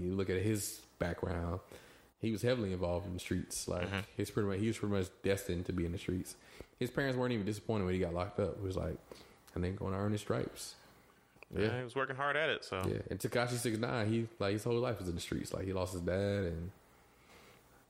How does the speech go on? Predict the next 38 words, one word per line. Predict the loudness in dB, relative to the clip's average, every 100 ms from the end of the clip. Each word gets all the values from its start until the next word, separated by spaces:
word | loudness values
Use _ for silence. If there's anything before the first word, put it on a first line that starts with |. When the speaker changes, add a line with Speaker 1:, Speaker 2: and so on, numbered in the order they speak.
| -2
Speaker 1:
picked | -2
on | 0 0
at | -2
school, | -2 0 2 2 0 0
grew | 2 2
up | 2
in | 0
a |
rough | -2 0
neighborhood. | 0 2 2 2 2 0
Speaker 2:
Mm. | -2 -6 -10 -20 -20 -20 -10
Speaker 1:
I | -4
mean, | -2 -4 -6 -12 -20 -20 -20 _ _ _ -14 -12 -12 -8 -2
and | 2
then, | 2 4
uh, | 2 2 0 0
Bobby | 0 0
Shmurda. | 0 0 0 0 -4 -14 -20 -20 -20 -20 _ _ _ -14 -6
It's | -2 0
just | 2 2
Speaker 2:
It's | 2 0
just | -2 -4
a | -4
product | -2 0 2
of | 0
his | -2
Speaker 1:
it's | -2
Speaker 2:
environment, | -2 0 0
Speaker 1:
just | 0
a | -2
product | 0
of | 2 2
Speaker 2:
unfortunately. | 0
Speaker 1:
the | 0
environment, | 0 0 0 -2
just | -2
a | -4
murder. | -2 -2